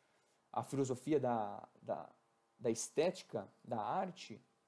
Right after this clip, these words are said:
a origem da palavra estética vem de aesteses, que é a sensibilidade. Quando a pessoa tem essa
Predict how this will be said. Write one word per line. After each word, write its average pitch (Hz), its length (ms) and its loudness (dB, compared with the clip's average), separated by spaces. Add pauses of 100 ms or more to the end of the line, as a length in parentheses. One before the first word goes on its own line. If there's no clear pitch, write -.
(1600)
a 127 80 2
origem 156 420 4
da 147 80 2
palavra 139 460 4
estética 139 400 0
vem 135 160 0
de 143 100 0
aesteses, 135 760 0
que 147 120 -2
é 147 40 2
a 156 40 0
sensibilidade. 143 880 0
Quando 175 300 0
a - 20 -4
pessoa 165 300 0
tem 175 160 -2
essa 175 180 -6